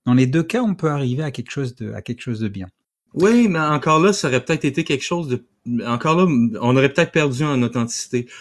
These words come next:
Speaker 2: Parce qu'il
Speaker 1: Mm-hmm.
Speaker 2: faut se rappeler aussi que Masks, pour le, pour les gens qui le savent pas, c'est un jeu dans lequel on joue des adolescents. Alors, trop réfléchir à, ah, puis ça serait fa-, ce serait vraiment mieux au niveau de l'histoire, que mon personnage réagisse comme ça. Ouais, là, tu penses en adulte.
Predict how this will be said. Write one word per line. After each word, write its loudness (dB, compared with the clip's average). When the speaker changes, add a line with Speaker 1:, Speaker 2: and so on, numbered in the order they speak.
Speaker 2:
Parce 2
qu'il 2
Speaker 1:
Mm-hmm. -6
Speaker 2:
faut 6
se -4
rappeler 2
aussi 0
que 0
Masks, -2
pour 2
le, 2
pour -2
les 4
gens -2
qui -8
le -2
savent -6
pas, 2
c'est -4
un 0
jeu 2
dans 0
lequel -2
on -2
joue -4
des -4
adolescents. -2
Alors, 4
trop 8
réfléchir 2
à, -2
ah, 2
puis -16
ça -8
serait -8
fa-, -12
ce -18
serait -6
vraiment 0
mieux 2
au -2
niveau -4
de -4
l'histoire, 0
que -10
mon -4
personnage 0
réagisse 0
comme -4
ça. -6
Ouais, 0
là, 2
tu -10
penses 0
en -2
adulte. -6